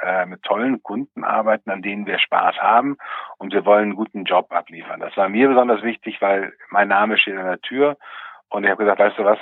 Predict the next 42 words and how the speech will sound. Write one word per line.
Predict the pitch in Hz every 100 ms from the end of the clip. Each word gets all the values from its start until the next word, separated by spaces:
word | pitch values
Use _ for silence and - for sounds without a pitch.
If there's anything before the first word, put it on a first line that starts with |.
| 101
also | 98 98
ich | 95
kann | - 120
nicht | 107
mir | 101
nur | 101
einmal | 101 101
kaputt | - - 131 143
machen", | 135 139 135 113
ähm, | 110 107 104 104 104 -
also | 104 98 101
von | 107
daher, | 110 101 104 101 - 101
ähm, | 98 95 95 95 90
das, | -
was | 95
ich | 92 -
tue, | - 120 104
sollte | 101 95
irgendwie | 95 95 95
auch | - -
Hand | 92 87
und | 87
Fuß | 104 104
haben. | - - - _ - - - - -
Und | 104 107 104 _ _ - -
wir | 107 -
haben, | 110 123 123 - _ - -
ähm, | - 110 104 107 101 _ _ _ _ _ _ -
einfach | 120 131
in | - 104
die |
letzten | 107 160 - - 120 110 92 104
Jahre, | 104 98 113 117 123 104
äh, | 107 104 104 104
die | 101
letzten | 110 104 95
zwanzig | 98 117 123 117
Jahre, | 117 117 110 113 - -
ähm, | 107 107 92
einfach | - 110
ganz | - 117